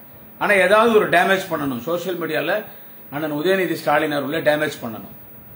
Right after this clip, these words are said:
எப்படியெல்லாம் டேமேஜ் பண்ணலாம் நான் சொல்லி உக்காந்து திரைக்கதை வசனம்லாம் எழுதி அதை அந்த நெறியாளர்கிட்ட கொடுத்து, ஆங்கர் கிட்ட கொடுத்து,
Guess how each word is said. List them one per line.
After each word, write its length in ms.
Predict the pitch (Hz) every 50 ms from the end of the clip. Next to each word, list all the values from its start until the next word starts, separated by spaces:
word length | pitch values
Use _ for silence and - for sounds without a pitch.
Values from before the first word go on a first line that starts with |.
| - - - - - - - -
எப்படியெல்லாம் 520 | 143 170 175 208 233 233 226 226 233 226
டேமேஜ் 380 | - 196 196 196 196 185 190 -
பண்ணலாம் 560 | 165 147 143 143 135 139 139 123 104 92 - - - - - - - - - - - -
நான் 180 | 131 147 143
சொல்லி 200 | - 170 160 160
உக்காந்து 920 | 147 139 143 143 - - 190 190 170 151 139 123 117 151 170 190 196 - - - - - - - -
திரைக்கதை 600 | - 147 151 175 175 175 175 - 160 156 151 143
வசனம்லாம் 580 | 139 135 131 - 151 147 143 139 139 147 147 131
எழுதி 580 | 127 135 139 135 127 120 123 139 175 196 196 - - - - - - - - - - - - - - - - - - - - - -
அதை 220 | - 135 151 160 156
அந்த 180 | 151 151 151
நெறியாளர்கிட்ட 760 | 139 143 147 165 190 202 202 196 185 175 156 143 139 139 -
கொடுத்து, 500 | 143 131 131 127 - 143 156 175 185 185
ஆங்கர் 360 | - - 151 170 165 180 170 139
கிட்ட 200 | 135 117 - 117
கொடுத்து, 520 | - 113 120 - - 131 156 196 - -